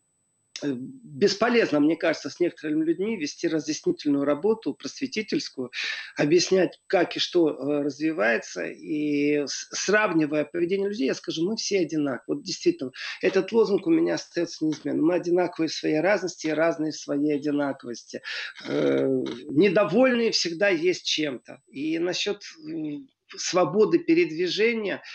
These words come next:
э, вы знаете, тоже странные моменты, странные удивления. Да, я проехался по Москве из одной точки в другую, на которую, как правило, уходило часа за одиннадцать минут, не нарушая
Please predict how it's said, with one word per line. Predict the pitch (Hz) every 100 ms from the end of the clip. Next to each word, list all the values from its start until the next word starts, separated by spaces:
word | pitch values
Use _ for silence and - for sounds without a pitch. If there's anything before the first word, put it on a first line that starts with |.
| - - _
э, | -
вы | 147 160
знаете, | 160 202 202
тоже | 214 196 160
странные | - 202 214 180
моменты, | 175 185 220 214 165
странные | - 185 175 165
удивления. | 147 156 170 202 180 143
Да, | 165 175
я | 160 147
проехался | - 156 147 139 - 147
по | 151
Москве | 147 156 - 156 160 143
из | 139
одной | 139 160
точки | 151 151 - 151
в | 127
другую, | 143 147 180 160
на | 147
которую, | 147 - 147 143
как | 160 -
правило, | 165 151 139
уходило | 135 151 143 156 143
часа | - 143 - 127
за | 139
одиннадцать | 143 160 139 - -
минут, | 143 170 220 220 - -
не | 139 175
нарушая | 170 160 147 - 147 143